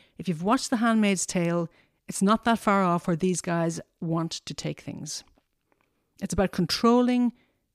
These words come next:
women's bodies. It's about controlling poor people. It's about exploiting poor people. It's, it's all linked to me to climate justice, and it's the same people doing it.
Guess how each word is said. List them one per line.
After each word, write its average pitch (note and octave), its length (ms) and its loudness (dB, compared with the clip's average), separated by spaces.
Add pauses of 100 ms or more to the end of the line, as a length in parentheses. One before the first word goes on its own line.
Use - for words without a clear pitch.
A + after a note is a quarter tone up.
(120)
women's G3+ 460 2
bodies. F3+ 540 0
It's - 200 -8
about E3+ 260 -4
controlling A3 640 2
poor F3+ 300 0
people. E3+ 560 -6 (320)
It's - 200 -8
about E3+ 580 -2
exploiting G3 920 -2 (1800)
poor G3+ 180 2
people. F3 560 -2
It's, - 300 -6 (440)
it's - 220 -8
all B3 320 6
linked G#3 400 0
to - 80 -2
me F#3 240 0
to - 120 -12
climate A3+ 340 0
justice, F3 640 -4
and D#3+ 160 -4
it's - 160 -10
the E3 80 -4
same A3 420 0
people F#3+ 380 -4
doing D#3+ 320 -6
it. - 220 -14